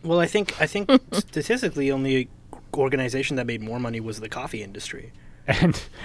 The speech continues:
Speaker 3: and I'm glad I have shares in that.
Speaker 2: And, uh,
Speaker 1: <laughs>
Speaker 2: I'll, I'll bet you those two numbers are related.
Speaker 1: Oh, yeah. No.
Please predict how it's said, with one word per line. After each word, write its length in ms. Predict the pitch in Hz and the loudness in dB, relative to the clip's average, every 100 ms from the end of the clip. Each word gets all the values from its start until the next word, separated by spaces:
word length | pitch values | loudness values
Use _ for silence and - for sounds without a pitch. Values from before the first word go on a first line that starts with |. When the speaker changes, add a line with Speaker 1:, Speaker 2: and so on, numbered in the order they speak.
| 107 - - - | 0 0 -2 -4
Speaker 3:
and 280 | - 120 107 - | 2 2 0 -4
I'm 200 | 107 165 | -2 0
glad 220 | 127 135 | 0 0
I 60 | 135 | 0
have 200 | 135 135 | -2 -4
shares 400 | - 135 151 147 | -6 -6 -4 -6
in 200 | 113 107 | -8 -10
that. 120 | 110 190 | -8 -4
Speaker 2:
And, 260 | 208 208 | 0 2
uh, 220 | 208 190 - | 4 2 0
Speaker 1:
<laughs> 40 | |
Speaker 2:
I'll, 180 | 208 202 | -2 0
I'll 80 | 208 | 0
bet 220 | 196 220 226 | 2 2 2
you 60 | |
those 180 | 196 196 | 0 0
two 140 | - | 0
numbers 320 | 196 190 185 180 | -2 0 -2 -4
are 60 | |
related. 420 | 165 143 165 180 135 | -6 -6 -6 -6 -6
Speaker 1:
Oh, 120 | 131 | -6
yeah. 180 | 117 98 - - - | -6 -10 -18 -20 -18
No. 160 | 104 | -18